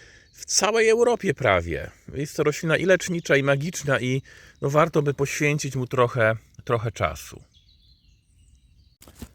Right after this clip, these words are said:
No więc, y, skąd się wzięła nazwa barwinek? Jest to przekręcona nazwa łacińska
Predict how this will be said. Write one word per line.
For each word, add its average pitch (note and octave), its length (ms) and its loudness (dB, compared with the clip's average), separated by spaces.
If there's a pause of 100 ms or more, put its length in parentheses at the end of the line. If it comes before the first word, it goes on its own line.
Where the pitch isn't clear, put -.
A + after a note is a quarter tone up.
(140)
No C3+ 200 2
więc, C#3+ 360 -4
y, B2 120 -6
skąd G#3+ 260 -6
się G#3+ 100 -8
wzięła F#3+ 260 0
nazwa F3 320 0
barwinek? G#2 640 -4 (540)
Jest E3 180 -6
to G3+ 100 -2
przekręcona G3 840 -2
nazwa F#3+ 340 -2
łacińska F3 880 -6